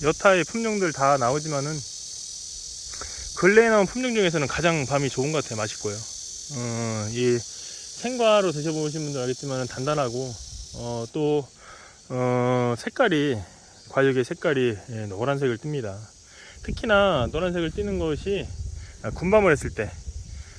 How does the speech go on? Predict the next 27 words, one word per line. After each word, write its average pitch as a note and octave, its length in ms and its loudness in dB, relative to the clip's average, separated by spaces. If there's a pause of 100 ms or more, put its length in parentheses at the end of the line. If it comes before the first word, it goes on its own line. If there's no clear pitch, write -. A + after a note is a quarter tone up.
(100)
아, A#2 200 -2
이게 A#2 160 -2
박피성이 D3+ 460 -4
굉장히 D3+ 340 2
좋은 A#2+ 300 -2
품종이거든요. B2 580 -6 (400)
어, G#2+ 520 -8
이 G#2+ 400 -6
진-, D3+ 220 -2
정말, F#3 500 6
정말 F3+ 460 2
이 B2+ 640 0
대보만 C#3+ 320 0
심었을 G#3 340 -4
때, G2 140 -6 (460)
그러니까 C3 220 4
여타의 D#3+ 260 6
품종의 F3+ 1200 0
수분수가 F#3 560 0
없을 - 220 -2
때, B2+ 280 -2 (600)
그때는 F3 540 4
정말 G3+ 460 4
이, A#2 1040 2
예, - 40 -8
잘 - 200 -2
까집니다. D#3 500 0